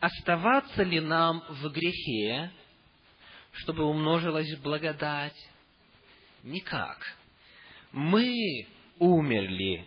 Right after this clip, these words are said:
для греха. Как же нам жить в нём?" В это почти трудно поверить. Мы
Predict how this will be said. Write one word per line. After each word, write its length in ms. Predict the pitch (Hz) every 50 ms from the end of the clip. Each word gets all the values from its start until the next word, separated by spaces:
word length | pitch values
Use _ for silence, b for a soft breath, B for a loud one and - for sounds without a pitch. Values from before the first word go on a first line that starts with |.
| - -
для 300 | 107 107 110 123 139 131
греха. 720 | - 127 117 123 123 - - 143 110 85 69 69 - - - _ _ _ _ _ _ _ _ _ _ _ - - -
Как 240 | - 156 196 196 180
же 140 | 160 180 180
нам 240 | 175 175 170 170 151
жить 380 | 135 135 165 151 127 117 - -
в 40 | 101
нём?" 200 | 95 90 76 - - - - _ _ _ _ _ _ _ _ _ _ _ _ _ _ _ _ _ _ _ B B B B B B B B _
В 40 | 247
это 160 | 269 - -
почти 280 | - 233 - - 240
трудно 260 | 208 - 240 226 208 202
поверить. 540 | 202 196 170 147 110 - - - - - - _ _ _ _ _ _ B B B B
Мы 760 | 165 175 185 165 147 139 131 123 127 143 185 226 240 - -